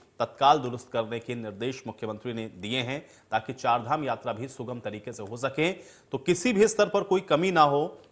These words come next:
हर एक विभाग को लेकर के मुख्यमंत्री अपने स्पष्ट निर्देश दे रहे हैं और उसमें सबसे जो अहम निर्देश हैं वो यही हैं कि अधिकारी अपना काम समय से करें, समय से ऑफिस पहुंचे, पूरे मनोयोग के साथ अपना काम करें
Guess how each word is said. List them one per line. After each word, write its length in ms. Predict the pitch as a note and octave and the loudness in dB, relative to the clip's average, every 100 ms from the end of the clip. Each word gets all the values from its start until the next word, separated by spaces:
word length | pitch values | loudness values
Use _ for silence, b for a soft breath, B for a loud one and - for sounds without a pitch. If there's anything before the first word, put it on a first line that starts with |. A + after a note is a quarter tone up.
| - - | 2 10
हर 440 | G3+ A3+ - - - _ _ _ b b b | 10 10 -2 -14 -20 _ _ _ b b b
एक 180 | C#3 D3 | -4 0
विभाग 460 | C#3 C3 C#3+ F#3+ F#3+ | 0 6 10 10 8
को 80 | F3 | 0
लेकर 280 | D3+ C#3+ C3 | 0 0 -2
के 160 | D#3+ | -4
मुख्यमंत्री 760 | C#3+ - B2+ B2 B2 D3+ F#3+ A3 | -6 -6 -4 -4 -2 -2 -2 -2
अपने 280 | A2+ C#3+ C#3 | -4 -2 -6
स्पष्ट 360 | - E3 D3+ C#3+ | -2 -4 -2 -2
निर्देश 420 | B2 A#2+ C#3 - | -2 0 -2 -2
दे 120 | A#2 | -2
रहे 120 | A#2+ | 0
हैं 60 | D3 | -2
और 100 | D#3 | -4
उसमें 200 | - D3+ | -6 -4
सबसे 360 | C3+ - D3+ | -4 -2 -4
जो 280 | C#3+ D3 - A#2+ | 0 -2 -4 -8
अहम 200 | B2+ E3 | -6 -4
निर्देश 500 | C#3 A#2 C3+ C3+ D3 | -4 -2 -4 -4 -8
हैं 60 | |
वो 100 | C#3 | -6
यही 260 | A2+ A#2+ C3+ | -6 -6 -6
हैं 240 | A#2 C#3+ b b b | -10 -12 b b b
कि 40 | A2 | -6
अधिकारी 600 | A#2 B2 C3 D3+ F#3+ G#3+ b b b b | -2 4 4 4 -4 -8 b b b b
अपना 240 | - D3+ D3 | -10 -2 -2
काम 300 | C#3+ D3 E3+ | 4 4 4
समय 260 | D3+ C#3+ | -2 -2
से 140 | C#3+ C#3 | -2 -4
करें, 380 | B2+ B2 D#3 - | -2 -4 -6 -12
समय 340 | - C3+ D#3 | -4 0 0
से 120 | D3+ C3+ | 0 -2
ऑफिस 300 | A#2+ D3 - | -2 -8 -8
पहुंचे, 320 | C#3 C3 D3+ | -8 -6 -6
पूरे 220 | C3+ B2 | -4 -6
मनोयोग 500 | A2+ A2+ A#2 C#3+ D3 | -6 -6 -4 -4 -4
के 80 | C3 | -2
साथ 200 | C3+ C3 | -2 -2
अपना 300 | B2 A#2+ A2 | -4 -8 -4
काम 260 | B2+ C#3 | -2 -2
करें 300 | C#3 C3+ C3+ | -2 -4 -4